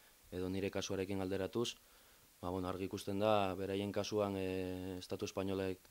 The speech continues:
Espainolak, e, nahiko, e, neurri zorrotzak jarri dizkiela,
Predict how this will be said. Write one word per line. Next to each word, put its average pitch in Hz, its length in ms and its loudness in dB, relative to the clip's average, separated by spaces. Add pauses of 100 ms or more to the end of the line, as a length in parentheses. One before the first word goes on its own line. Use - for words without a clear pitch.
Espainolak, 98 520 -4
e, 92 260 -4 (640)
nahiko, 101 1160 6
e, 90 600 -2 (120)
neurri 98 320 2
zorrotzak 98 560 2 (640)
jarri 98 240 0
dizkiela, 92 400 2